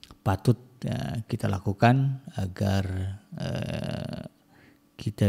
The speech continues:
bisa membangun apa yang disebut dengan keluarga yang sakinah, mawadah, dan warahmah. Sehingga pada akhirnya, ya,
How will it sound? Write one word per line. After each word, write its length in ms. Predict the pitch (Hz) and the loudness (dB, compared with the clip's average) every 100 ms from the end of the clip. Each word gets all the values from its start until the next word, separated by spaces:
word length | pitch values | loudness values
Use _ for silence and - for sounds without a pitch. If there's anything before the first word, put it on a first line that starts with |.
| 95 | 4
bisa 240 | 95 98 | 2 2
membangun 640 | 92 92 107 120 123 95 95 | 4 6 8 8 8 6 0
apa 320 | 104 95 104 | -6 -2 0
yang 80 | 98 | 0
disebut 480 | 95 85 - 104 - | 0 -4 -2 -2 2
dengan 320 | 95 90 87 | 0 0 -2
keluarga 560 | 90 95 92 87 92 95 | 0 4 4 4 2 2
yang 400 | 90 90 87 107 - | 4 2 -2 -6 -10
sakinah, 560 | - 98 - 110 101 92 | -6 -4 2 4 4 2
mawadah, 480 | 98 95 92 90 90 | 0 0 0 -2 -6
dan 160 | 92 | -6
warahmah. 560 | 90 90 92 - 98 - _ _ _ _ - - - - - - - - - _ | -6 -6 -6 -6 -10 -10 _ _ _ _ -20 -20 -20 -20 -20 -20 -20 -20 -20 _
Sehingga 560 | - 110 117 131 135 | 6 10 12 12 12
pada 240 | 117 104 95 | 10 4 6
akhirnya, 560 | - 143 127 117 127 | 6 8 8 6 4
ya, 160 | 127 | 0